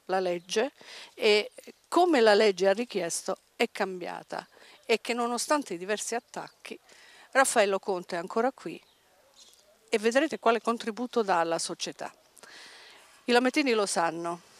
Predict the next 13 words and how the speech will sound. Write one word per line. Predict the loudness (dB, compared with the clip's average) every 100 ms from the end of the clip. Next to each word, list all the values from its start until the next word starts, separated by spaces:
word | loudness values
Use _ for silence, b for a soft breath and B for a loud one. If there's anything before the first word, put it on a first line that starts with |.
| -20 -8
perché | -8 -4 -6 -6
sanno | 0 0 2 -2
quante | 2 0 0
cose | -2 -2
hai | -2
fatto | -6 -10 -12
su | -14
questo | -8 -8 -6
territorio, | -4 -4 -4 -4 -4 -4 -6
a | -6
partire | -8 -4 -2 0
dal | -2 0
verde | 4 4 4 -4